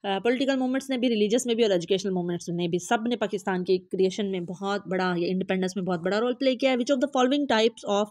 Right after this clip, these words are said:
awareness was pro-, produced in the Muslims by the teachers of Shah Waliullah? Teachings of Shah Waliullah से सोशल अवेयरनेस आई थी, रिलीजियस, मॉरल, पॉलिटिकल सारी आई थी। ये भी रिपीटेड क्वेश्चन है। टू हंड्रेड थर्टीन देखिएगा। Which of the following the British invasion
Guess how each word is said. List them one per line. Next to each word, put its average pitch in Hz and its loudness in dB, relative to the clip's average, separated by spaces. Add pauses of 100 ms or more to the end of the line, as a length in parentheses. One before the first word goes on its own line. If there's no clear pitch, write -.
awareness 208 2
was 185 2
pro-, 185 -12 (580)
produced 240 4
in 196 0
the 190 0
Muslims 208 -2
by 180 4
the 180 2
teachers 202 0
of 202 -2
Shah 196 0
Waliullah? 185 2 (440)
Teachings 247 0
of 240 0
Shah 226 2
Waliullah 226 2
से 226 2
सोशल 214 0
अवेयरनेस 240 2
आई 202 4
थी, 226 2
रिलीजियस, 202 2
मॉरल, 202 2
पॉलिटिकल 196 2
सारी 208 2
आई 226 4
थी। 214 2
ये 220 8
भी 220 4
रिपीटेड 190 0
क्वेश्चन 185 -2
है। 190 -2
टू 240 0
हंड्रेड 247 2
थर्टीन 240 0
देखिएगा। 247 4 (420)
Which 294 6
of 311 4
the 285 8
following 240 4
the 214 0
British 262 4
invasion 226 2